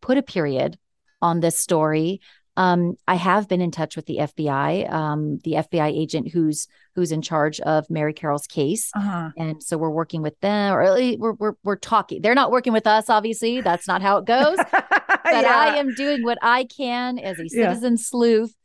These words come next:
Speaker 1: to
Speaker 2: Mm-hmm.
Speaker 1: help them put a period on this case.
Speaker 2: Wow. So, so the period won't come till she's found, 'cause she's, she's M I A, right?
Speaker 1: She's on the lam, and she has been ever since.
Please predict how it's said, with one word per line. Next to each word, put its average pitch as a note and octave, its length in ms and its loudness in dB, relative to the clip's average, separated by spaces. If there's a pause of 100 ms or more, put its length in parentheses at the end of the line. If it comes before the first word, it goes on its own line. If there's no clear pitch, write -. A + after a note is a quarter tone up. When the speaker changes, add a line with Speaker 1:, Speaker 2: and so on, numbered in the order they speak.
Speaker 1:
to A#3 40 -6
Speaker 2:
Mm-hmm. B3 300 2
Speaker 1:
help A3+ 300 2
them F#3 560 -2 (540)
put G#3 140 -4
a F3+ 60 -4
period F3 400 -2
on D#3+ 140 -2
this D#3 160 -6
case. - 500 -10
Speaker 2:
Wow. B3 380 2
So, F4 560 2
so G4 200 0
the F#4+ 60 0
period A#4 380 4
won't E4 200 2
come F#4+ 220 0
till C4+ 180 2
she's B3+ 300 -6
found, C#4+ 520 0
'cause B3+ 140 -2
she's, F#4 400 0 (120)
she's E4 420 0
M C4 240 2
I B3 160 2
A, G#3 460 0
right? G3+ 300 2
Speaker 1:
She's G#3+ 80 2
on A3+ 180 4
the A3 80 4
lam, G#3+ 480 2
and F3 200 -2
she F3 180 -6
has G3 360 0
been F#3 520 -2
ever F#3+ 280 2
since. F#3 500 0